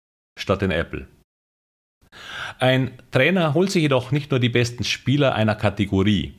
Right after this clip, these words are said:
Wie würden wohl Fußballspiele ausgehen, wenn ausschließlich Mittelstürmer in einer Mannschaft wären? Obwohl, wäre vielleicht mal ein interessantes Spiel.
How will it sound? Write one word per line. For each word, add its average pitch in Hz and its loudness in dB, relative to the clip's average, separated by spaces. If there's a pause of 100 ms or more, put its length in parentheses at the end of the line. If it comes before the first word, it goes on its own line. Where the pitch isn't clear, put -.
(1040)
Wie 131 2
würden 131 2
wohl 110 2
Fußballspiele 113 0
ausgehen, 113 2 (540)
wenn 113 2
ausschließlich 117 0
Mittelstürmer 113 2
in 110 2
einer 113 2
Mannschaft 101 0
wären? - -6 (1040)
Obwohl, 104 0 (500)
wäre 101 2
vielleicht 90 0
mal 104 2
ein 117 0
interessantes 120 -2
Spiel. 73 -4